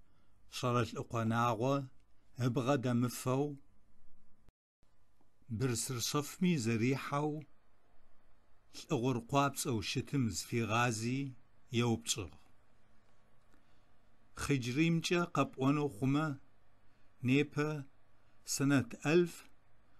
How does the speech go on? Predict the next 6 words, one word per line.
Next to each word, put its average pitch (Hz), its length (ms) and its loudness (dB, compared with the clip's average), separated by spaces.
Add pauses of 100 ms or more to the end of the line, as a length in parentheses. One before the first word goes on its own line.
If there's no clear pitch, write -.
(200)
вэмаӏэтэйн 139 840 2 (840)
вэтэманьэ 143 880 2 (580)
вэсэбъин 135 720 0 (1000)
يوم 143 280 4 (420)
الأربعاء 127 1040 0 (840)
الثاني 147 800 2